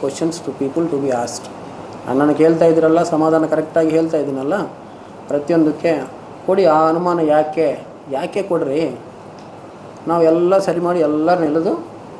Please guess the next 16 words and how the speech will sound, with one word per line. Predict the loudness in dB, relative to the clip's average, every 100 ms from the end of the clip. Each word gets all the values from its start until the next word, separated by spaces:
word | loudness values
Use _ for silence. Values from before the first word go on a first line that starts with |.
| -8 0
ಸರಿ | 0
ಮಾಡಿ | 2 -2
ಬಿಸಾಕೋಣ. | -2 -6 -8 -10 -12 -14 -16 -18 -18 -18 -18 -18 -18 -18 -14 -8
ಹ್ಮ್? | -6 -6 -10 -16 -16 -16 -12 -2
We | 0
have | 2 4 4
no | 4 4
friends | 2 2 2
or | 0
foes. | -2 -4 -6 -6 -12 -14 -8 -6
Everybody | -2 0 2 4
is | 4 2
equal | -2 -4 -4 -4
before | -4 -4 -4
law. | -6 -8 -14 -16 -6
ಹ್ಮ್? | -6